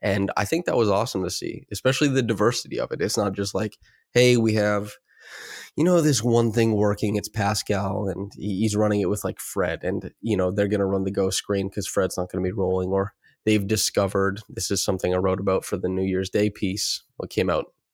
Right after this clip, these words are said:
after New Year's Day. The New Year's resolutions piece is that I'd like to see more of Pascal and Scottie working in the pick and roll together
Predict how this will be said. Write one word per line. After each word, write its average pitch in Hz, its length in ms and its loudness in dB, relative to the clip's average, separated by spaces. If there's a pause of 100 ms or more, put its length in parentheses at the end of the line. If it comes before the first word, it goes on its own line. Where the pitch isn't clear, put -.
after 76 300 -4
New 67 140 -6
Year's - 240 -10
Day. 64 180 -4 (260)
The 104 80 2
New 104 140 4
Year's 101 200 2
resolutions 101 600 0
piece 101 300 -4
is 98 120 -6
that 92 200 0 (280)
I'd 101 120 0
like 98 140 2
to - 80 -4
see 196 180 0
more 95 240 2
of 98 160 -2 (220)
Pascal 95 500 0
and 92 100 -4
Scottie 92 380 0
working 92 380 -2
in 98 80 -4
the 90 60 -8
pick - 220 -2
and 92 80 -2
roll 123 140 4
together 95 540 0